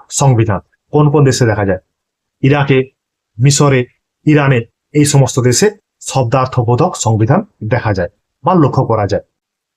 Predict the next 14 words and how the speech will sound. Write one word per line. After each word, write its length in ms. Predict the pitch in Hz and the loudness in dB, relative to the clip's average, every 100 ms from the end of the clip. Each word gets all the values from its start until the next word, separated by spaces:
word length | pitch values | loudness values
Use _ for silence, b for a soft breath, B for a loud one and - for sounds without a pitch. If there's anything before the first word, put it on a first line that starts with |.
| _ _ - | _ _ -2
ঠিক 140 | 147 | 2
আছে, 180 | 151 170 180 _ _ _ - | 2 0 -4 _ _ _ -2
তোমাদের 340 | 135 135 123 | 0 2 2
জন্য 240 | 123 120 117 - _ _ _ | 2 2 2 -2 _ _ _
প্রায় 200 | - 131 135 | -4 -4 0
পঁয়তাল্লিশটি 680 | 139 147 147 143 156 151 - | 0 2 2 0 0 -4 -4
এমসিকিউ 480 | 143 143 143 151 165 | 0 2 2 0 0
প্রশ্ন 380 | 139 113 113 98 - _ _ _ | 0 0 -2 -4 -8 _ _ _
এই 180 | 139 127 | 0 2
অধ্যায় 280 | 120 143 139 | 2 2 0
থেকে 200 | 110 98 | 0 -2
আলোচনা 360 | 107 135 143 139 | 0 0 2 2
করা 200 | 143 143 | 2 2
হলো। 160 | 143 | 2